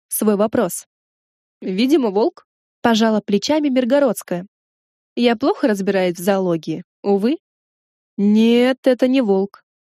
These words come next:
Похоже, это из тех зверей, которых в последнее время часто находят убитыми в городе». А Пухтин внимательно смотрел в лицо Миргородской.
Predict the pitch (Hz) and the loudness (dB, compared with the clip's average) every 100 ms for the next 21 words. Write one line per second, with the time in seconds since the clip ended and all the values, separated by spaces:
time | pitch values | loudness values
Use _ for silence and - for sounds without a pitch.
0 | _ _ 240 226 330 302 320 269 - 285 | _ _ -2 2 2 2 0 0 0 0
1 | - 311 269 277 294 202 151 _ _ _ | 0 0 0 2 2 2 -2 _ _ _
2 | - 208 240 226 - 233 - 226 208 226 | -4 2 2 2 -2 -4 0 -2 0 0
3 | 247 285 269 254 - _ - 330 - 302 | 2 0 0 -2 -8 _ 0 0 0 -2
4 | 302 302 302 - 254 233 240 262 277 262 | -2 0 -2 -2 -2 2 2 2 0 0
5 | 302 240 180 175 - _ _ _ _ _ | 0 0 -2 -8 -14 _ _ _ _ _
6 | _ _ 208 202 - 349 - 285 240 233 | _ _ -4 -2 0 -2 0 -2 0 2
7 | 247 330 311 302 - 262 - 269 240 240 | 0 -2 -2 -4 -2 -4 0 0 0 -2
8 | - 240 233 233 277 220 - 160 | -2 0 0 2 0 -2 -6 -14